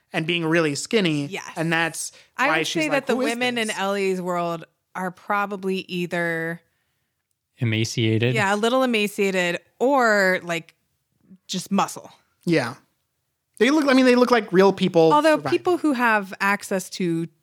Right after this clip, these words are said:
Speaker 2: cheap, effective nutrients, like, in our world, that often leads to being, like, more heavy set
Speaker 1: Mm-hmm.
Speaker 2: 'cause it's not doing the work it needs to do.
Speaker 1: Yeah. And
Speaker 2: It
Speaker 1: muscle,
Speaker 2: depends on
Speaker 1: muscle will
Speaker 2: the
Speaker 1: make you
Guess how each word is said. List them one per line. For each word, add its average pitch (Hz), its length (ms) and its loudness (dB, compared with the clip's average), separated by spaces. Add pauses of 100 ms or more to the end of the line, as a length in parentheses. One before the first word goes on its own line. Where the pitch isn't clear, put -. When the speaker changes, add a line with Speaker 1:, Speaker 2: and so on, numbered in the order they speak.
(140)
Speaker 2:
cheap, - 440 -6
effective 262 760 -4 (160)
nutrients, 269 1160 -8 (120)
like, 180 160 -6
in 175 80 -6
our 226 220 -2
world, 175 360 -2
that 165 100 -4
often 160 400 -6
leads 165 180 -6
to 175 60 -16
being, 160 140 -8
like, 147 160 -12
more 160 120 -4
heavy 156 260 -10
set 151 400 -10 (100)
Speaker 1:
Mm-hmm. 165 200 -4
Speaker 2:
'cause 123 160 -8
it's 170 160 -14
not 170 300 -4 (600)
doing 196 420 -4
the 175 80 -2
work 180 220 -2
it 165 80 -4
needs 175 260 -6
to 175 100 -12
do. 156 840 -6
Speaker 1:
Yeah. 139 220 -4 (160)
And 208 80 2
Speaker 2:
It - 20 4
Speaker 1:
muscle, 214 320 2
Speaker 2:
depends 214 160 4
on 208 60 4
Speaker 1:
muscle 202 260 4
will 196 80 8
Speaker 2:
the 196 60 4
Speaker 1:
make 180 160 2
you 160 60 -6